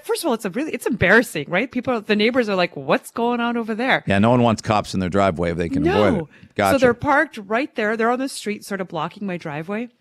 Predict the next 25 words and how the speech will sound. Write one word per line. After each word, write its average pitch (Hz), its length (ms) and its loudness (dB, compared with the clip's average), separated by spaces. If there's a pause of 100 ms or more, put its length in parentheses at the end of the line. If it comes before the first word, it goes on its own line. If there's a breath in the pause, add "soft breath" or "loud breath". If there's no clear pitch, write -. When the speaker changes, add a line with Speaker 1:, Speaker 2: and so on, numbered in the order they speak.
(680)
Speaker 1:
And, 196 260 0
uh, 160 140 0
they 165 220 -4
came 196 360 -6
inside 170 440 -6
and 185 80 -10
I 190 40 -10
said, 185 200 -12 (260 loud breath)
"Hi, 285 420 -6
I'm 208 140 -6
so 220 220 -6
sorry." 196 280 -6
I 190 60 2
was 190 80 0
holding 214 380 -4
her, 170 160 -6
like, 139 160 -8
in - 200 -10
my 143 220 -6
arms. 233 380 -6 (280 loud breath)
I - 40 -20
said, 240 160 -2
"My 247 220 -2
baby, 233 460 -4
I, 277 120 -6